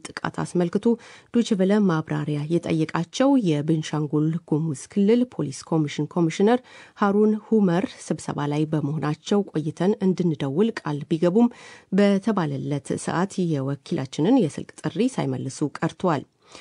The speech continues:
የዓይን ምስክሮች ግን ጥቃቱን በቅርቡ ከትጥቅ ትግል ራሳቸውን አግለው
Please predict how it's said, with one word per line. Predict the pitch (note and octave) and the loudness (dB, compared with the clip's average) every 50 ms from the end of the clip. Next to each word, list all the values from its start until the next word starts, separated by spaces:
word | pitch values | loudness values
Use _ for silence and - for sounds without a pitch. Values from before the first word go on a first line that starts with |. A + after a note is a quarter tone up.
| - - - - _ - | -20 -20 -20 -14 _ 0
የዓይን | E3+ D#3+ C#3+ C#3 C#3 - - E3 D#3 D3+ D3 D3+ | 0 2 2 0 -2 -4 -2 0 0 2 2 0
ምስክሮች | D3+ D#3 - D3+ - - - E3 E3+ E3 - | 0 -2 -4 -6 -8 -4 -2 0 0 0 0
ግን | - - B3 D4+ D#4+ E4 D4+ C#4+ - | 2 4 4 6 4 4 2 -2 -8
ጥቃቱን | - - - - F3+ C#3 - - F#3 A3 B3 C4 A3+ | -14 -14 -10 -8 -8 -6 -4 0 2 4 4 4 4
በቅርቡ | F#3 F3+ D#3+ C#3 C#3 C#3 C3+ - - - G#3 F#3+ E3 F3 A#3 C#4 D4+ - | 2 2 0 0 -2 -4 -6 -6 -4 -2 0 2 2 4 4 4 4 2
ከትጥቅ | - G#3 F#3+ F3 - G#3+ G#3 - - - | 2 0 0 0 0 -4 -6 -6 -10 -10
ትግል | - - D#3+ D3+ D3 D#3 G#3 A#3+ A3+ | -6 -4 -2 0 0 0 0 0 -2
ራሳቸውን | E3+ D3 C#3+ - C3 C3 - - - D#3 E3 F3+ F3+ - - | -2 -4 -4 -4 -6 -6 -6 -4 -2 0 0 0 0 -2 -4
አግለው | - D3+ C#3 - D3+ C#3+ D3 F3+ A3+ | -4 -4 -4 -4 -4 -2 0 2 2